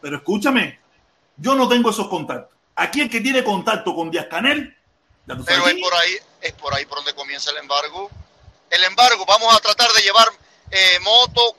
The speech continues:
Speaker 2: carro, eh, un poco de cosas. Por ahí embargo que se puede llevar en un contenedor, en una valija. Vamos a llevarlo y vamos a ver entonces.
Speaker 1: Yo no tengo,
Speaker 2: Y ahí,
Speaker 1: yo no
Speaker 2: si no
Speaker 1: tengo,
Speaker 2: dejan
Speaker 1: yo no tengo
Speaker 2: entrarlo.
Speaker 1: esos contactos. Yo no
Speaker 2: Si
Speaker 1: tengo
Speaker 2: no,
Speaker 1: esos
Speaker 2: si no,
Speaker 1: contactos.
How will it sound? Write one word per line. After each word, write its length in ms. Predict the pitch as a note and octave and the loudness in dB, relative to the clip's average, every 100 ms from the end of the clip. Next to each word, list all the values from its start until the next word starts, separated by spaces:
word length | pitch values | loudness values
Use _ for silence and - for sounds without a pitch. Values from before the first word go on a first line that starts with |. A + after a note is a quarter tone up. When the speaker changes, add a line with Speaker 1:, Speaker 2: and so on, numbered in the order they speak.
| - | 0
Speaker 2:
carro, 680 | G3 A3+ A3 A3+ A#3 A3 - _ _ | 4 6 4 4 2 0 -8 _ _
eh, 480 | F3 E3+ E3+ E3+ E3 | -2 2 2 0 -4
un 60 | F3+ | -8
poco 240 | - A3 A#3 | -8 -2 0
de 80 | A3 | 0
cosas. 480 | A3+ A#3+ A#3 G3+ C#3 _ _ | 0 0 2 0 -2 _ _
Por 160 | F#3 F#3 | 0 2
ahí 160 | F3+ A3 | 4 4
embargo 460 | A3+ G#3 G#3 A#3+ C4 | 2 4 2 4 0
que 60 | |
se 80 | G#3+ | 0
puede 160 | F#3 F#3+ | -2 2
llevar 180 | G3 G#3 | 2 0
en 60 | |
un 100 | G#3 | -4
contenedor, 760 | G3+ - F#3+ D#3+ D#3 G3 C4 B3 _ _ _ _ _ | -10 -6 -4 -2 0 -2 -4 -10 _ _ _ _ _
en 140 | F#3 F3 | -4 -2
una 200 | G3+ G3 | -2 2
valija. 640 | F3 E3 G#3 B3 A#3+ A3+ - _ | 2 2 0 -2 -4 -6 -8 _
Vamos 220 | D3 D#3+ | -8 -4
a 20 | F#3 | -4
llevarlo 520 | F3+ G3 A#3+ A3 F#3+ _ _ | 2 2 2 -2 -8 _ _
y 80 | E3+ | -4
vamos 240 | D#3+ F#3+ | -2 0
a 40 | F#3+ | 2
ver 120 | G#3 | 2
entonces. 340 | G#3 A3+ A#3 | 0 -2 -2
Speaker 1:
Yo 20 | A3+ | -2
no 80 | |
tengo, 220 | A#3+ A#3+ A3 | 0 0 4
Speaker 2:
Y 60 | |
ahí, 200 | A3 C4 | 6 6
Speaker 1:
yo 80 | G#3+ | 6
no 80 | A#3 | 4
Speaker 2:
si 60 | |
no 60 | B3 | 2
Speaker 1:
tengo, 60 | C4 | 4
Speaker 2:
dejan 200 | C4+ C4+ | 4 0
Speaker 1:
yo 0 | |
no 60 | |
tengo 120 | A3+ D4 | 0 2
Speaker 2:
entrarlo. 220 | D4 A#3+ | 2 0
Speaker 1:
esos 140 | A3 G3 | -2 -8
contactos. 480 | F#3 D3+ E3+ - C3+ D#3 | -10 -8 -8 -8 -14 -6
Yo 80 | |
no 60 | F#3+ | 2
Speaker 2:
Si 40 | |
Speaker 1:
tengo 80 | G#3 | 2
Speaker 2:
no, 80 | G#3 | 2
Speaker 1:
esos 140 | G3 | 0
Speaker 2:
si 80 | G3+ | -2
no, 100 | D#3 | -2
Speaker 1:
contactos. 300 | D3+ C3+ - | -6 -14 -18